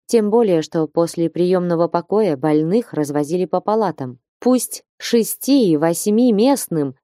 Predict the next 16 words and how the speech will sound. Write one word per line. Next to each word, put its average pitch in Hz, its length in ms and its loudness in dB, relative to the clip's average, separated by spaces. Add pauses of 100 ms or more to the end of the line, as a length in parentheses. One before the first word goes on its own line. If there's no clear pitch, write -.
не 262 180 4
персональным, 196 1040 0 (260)
но 170 140 -2
тем 165 280 -2
не 165 100 0
менее 170 500 0
коек 214 640 0
хватало 156 520 -4
на 214 160 -2
всех, - 460 -8 (160)
как 320 220 2
и 226 80 2
чистого 202 420 0
белья, 156 560 2
и 202 100 2
еды, 139 760 0